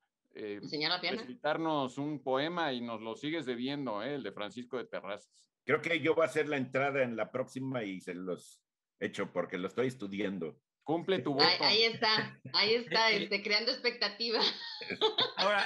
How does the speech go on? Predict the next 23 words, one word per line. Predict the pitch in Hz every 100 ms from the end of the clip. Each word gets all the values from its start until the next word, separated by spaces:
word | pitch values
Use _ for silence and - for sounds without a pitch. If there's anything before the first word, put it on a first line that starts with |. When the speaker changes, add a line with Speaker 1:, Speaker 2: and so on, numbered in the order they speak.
| -
Speaker 4:
<laughs> | 143 - 147 - - - - - - - - 131 - -
a | 180
mí | 214
me | 247
parece | 196 214 254
interesante | 202 139 175 151 175 190 190 151
que, | 147 131 - _ _ -
que | 156
los | 151 143
exvotos | 165 131 147 202 - 208 - -
se | - 147
les | 143
llama | 143 180 196 - _ _ _
tanto | - 175 175 196 190 - 135
a, | 131 123 -
a | 135
los, | 139 139 135 -
eh, | 143 131 -
eh, | 135 127 120 120 113 110 -
a | 135
los | 139 -
escapularios, | - 143 - 156 165 180 170 170 294 -
también | 131 117 139